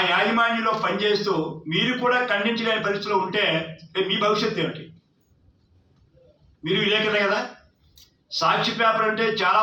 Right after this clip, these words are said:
పార్టీలు వ్యతిరేకంగా ఉన్నాయి కదా, ప్రజలు కూడా వ్యతిరేకంగా ఉన్నారు కదా, మీ ఛానల్ అన్నా మీ పేపర్ అన్నా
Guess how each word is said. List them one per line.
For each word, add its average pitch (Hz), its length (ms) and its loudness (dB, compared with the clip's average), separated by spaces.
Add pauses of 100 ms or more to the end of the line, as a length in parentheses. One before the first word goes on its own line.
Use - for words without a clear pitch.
పార్టీలు 214 260 0
వ్యతిరేకంగా 202 420 2
ఉన్నాయి 196 220 0
కదా, 196 160 0 (1080)
ప్రజలు 190 320 2
కూడా 226 120 4
వ్యతిరేకంగా 214 320 2
ఉన్నారు 208 200 0
కదా, 208 160 2 (720)
మీ 160 80 -2 (160)
ఛానల్ 208 320 2
అన్నా 208 160 0 (100)
మీ 208 60 2 (140)
పేపర్ 214 320 0
అన్నా 214 180 0